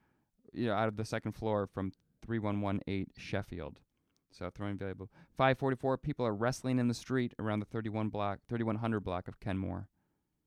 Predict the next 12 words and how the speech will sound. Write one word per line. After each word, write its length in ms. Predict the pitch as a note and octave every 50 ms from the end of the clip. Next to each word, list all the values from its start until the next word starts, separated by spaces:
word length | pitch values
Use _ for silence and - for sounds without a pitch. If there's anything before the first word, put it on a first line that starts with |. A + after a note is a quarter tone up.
| _ _ _ _ _ _ _ _ _ _ - - - _ _ _ - _ -
Five 340 | C3+ C#3 C#3+ D3 D3 C#3
fifty-one 640 | - - D3 - - C3 B2 A2+ A#2+ B2+ C3 B2+ B2
P 240 | - B2+ A#2 A2+ G#2+
M. 300 | G#2+ G2+ F#2 F2 G2 - - _ _ _ _ _ _ _ _ -
Oh, 120 | - A2+
come 160 | - - A#2+ A#2+
on, 160 | A2 A2 A2
now 80 | A2
you're 100 | A#2 A#2
just 160 | A#2 A#2 A#2+ A2+
being 160 | A2 G#2+ G#2+
annoying. 500 | A2 B2 C#3+ D#3 D#3 D3+ D3+ C#3+ C#3+